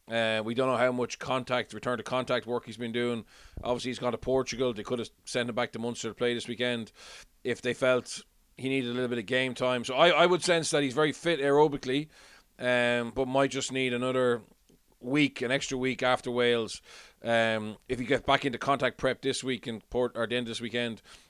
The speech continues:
in Portugal, then he'd have two weeks after that before he'd be re-, available for round two. So yeah, personally, I think it'd be a bit risky to throw him straight in on the bench,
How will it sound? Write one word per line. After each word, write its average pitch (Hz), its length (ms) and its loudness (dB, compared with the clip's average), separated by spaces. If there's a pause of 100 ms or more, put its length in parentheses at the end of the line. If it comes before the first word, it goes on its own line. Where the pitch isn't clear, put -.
in 107 100 -12
Portugal, 123 580 0 (340)
then 120 120 -4
he'd 117 80 -4
have 113 180 -2 (200)
two 139 200 0
weeks 127 300 -2
after 117 280 -2
that 117 280 0 (240)
before 113 400 -2
he'd 120 60 -2
be 113 100 -6
re-, 113 220 0
available 113 280 -2
for 113 180 -4
round 117 240 0
two. 120 260 -2
So 110 260 -4 (560)
yeah, 131 280 6
personally, 151 360 2
I 143 40 2
think 143 100 0
it'd 135 100 2
be 135 80 0
a 120 40 -6
bit 120 220 0
risky 139 280 0
to 117 60 -6
throw 139 180 2
him 135 60 -2
straight 139 260 2
in 143 120 2
on 139 80 0
the 131 60 0
bench, 147 380 0